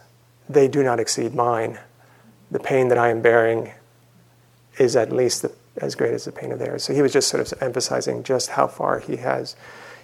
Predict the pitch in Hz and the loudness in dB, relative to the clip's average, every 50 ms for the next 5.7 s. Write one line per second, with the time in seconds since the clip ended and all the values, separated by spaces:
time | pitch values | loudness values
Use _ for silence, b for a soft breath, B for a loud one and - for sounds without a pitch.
0 | B B - 147 135 127 - - - - - - 143 120 - - - 87 - - | B B 0 2 2 2 4 4 2 2 2 0 -4 -4 -2 -2 -2 -2 -2 -4
1 | - - - _ B B B B B B B B B B B B B B B B | -8 -14 -20 _ B B B B B B B B B B B B B B B B
2 | B B B B B B B B B _ _ _ _ _ - 151 - - 135 120 | B B B B B B B B B _ _ _ _ _ -10 -6 0 2 2 2
3 | 113 120 117 - - - 127 123 120 117 113 - - 139 131 127 - - 139 127 | 2 2 0 2 2 4 4 6 4 4 4 4 4 4 4 4 6 8 8 8
4 | 131 127 127 147 151 147 - - - 165 151 160 185 196 196 196 190 180 165 - | 8 10 10 10 10 8 6 2 2 6 8 8 8 8 8 6 4 4 2 0
5 | - - 170 160 151 131 117 117 - - - - - - | -2 0 0 2 2 0 -2 -2 -4 -4 -4 -4 -6 -8